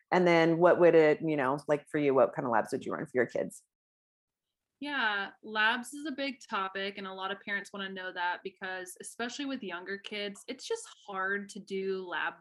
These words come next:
Speaker 2: like, blood draws on them. It's traumatizing.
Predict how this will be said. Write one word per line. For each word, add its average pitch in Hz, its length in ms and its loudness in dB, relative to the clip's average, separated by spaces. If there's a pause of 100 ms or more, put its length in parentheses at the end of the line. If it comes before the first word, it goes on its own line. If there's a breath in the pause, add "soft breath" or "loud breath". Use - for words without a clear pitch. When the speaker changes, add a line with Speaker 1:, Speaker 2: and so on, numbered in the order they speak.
(120)
Speaker 2:
like, 180 200 -12
blood 180 180 -12
draws 196 380 -6
on 202 180 -8
them. 202 420 -6
It's - 200 -14
traumatizing. 214 1120 -6